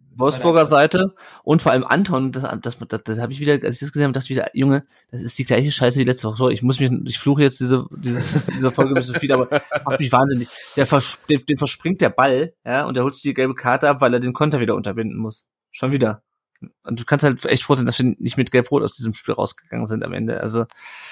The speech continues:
Speaker 2: Ja, aber der ein oder andere Wolfsburger auch, ich weiß nicht mal, wer es war, aber da muss er siebzigste, achtzigste rum, da war auch noch mal so eine Szene, der hatte, glaub ich, auch schon Gelb, hat er auch nicht bekommen.
Speaker 1: Ja. Ja, ja.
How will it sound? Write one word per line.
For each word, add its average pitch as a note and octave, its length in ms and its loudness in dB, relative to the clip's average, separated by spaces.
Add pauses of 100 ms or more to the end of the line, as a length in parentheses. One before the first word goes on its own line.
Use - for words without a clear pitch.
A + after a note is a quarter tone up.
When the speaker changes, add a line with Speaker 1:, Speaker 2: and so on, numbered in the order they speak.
(180)
Speaker 2:
Ja, C#3+ 160 -6
aber E3+ 120 0
der D#3 100 4
ein F#3 100 2
oder F#3 120 6
andere F3+ 160 0
Wolfsburger F3 460 0
auch, F3+ 200 -2
ich C#3+ 120 -10
weiß D#3 160 -4
nicht D3 100 -4
mal, C#3+ 160 -2
wer C#3 60 2
es C3+ 120 -4
war, C#3+ 120 4
aber D#3+ 100 6
da C#3+ 80 0
muss C#3+ 220 -4
er C#3+ 180 -2
siebzigste, C3+ 760 -4
achtzigste D3 400 -4
rum, D3 240 -2
da C#3 120 2
war C3+ 120 4
auch C3+ 40 2
noch D3 80 0
mal B2+ 140 0
so A#2+ 80 -6
eine A#2 140 -6
Szene, C3 340 0
der C#3 80 -2
hatte, C3+ 120 -2
glaub C3 140 -2
ich, C3 100 -10
auch C#3 100 -10
schon C#3+ 140 -10
Gelb, C#3+ 260 -6
hat C3 100 -8
er A#2+ 180 -6
auch C3+ 60 -6
nicht C3+ 180 -4
bekommen. C3 260 -2
Speaker 1:
Ja. B2 140 2 (840)
Ja, B2 180 2
ja. A#2 260 0